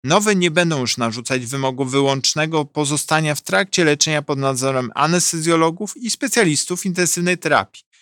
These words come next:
ani wykluczać podanie ubezpieczonego intensywnej terapii na innych oddziałach, na przykład kardiologicznym,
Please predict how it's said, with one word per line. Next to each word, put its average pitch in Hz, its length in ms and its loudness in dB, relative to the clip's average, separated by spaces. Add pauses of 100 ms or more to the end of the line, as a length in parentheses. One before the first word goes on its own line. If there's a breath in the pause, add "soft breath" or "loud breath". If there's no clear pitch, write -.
(120 soft breath)
ani 143 260 4
wykluczać 147 600 0
podanie 139 500 0
ubezpieczonego 147 880 -2
intensywnej 160 680 -2
terapii 151 400 0
na 156 180 2
innych 170 460 0
oddziałach, 139 560 0 (360)
na 120 80 -2
przykład 117 360 -2
kardiologicznym, 156 1000 2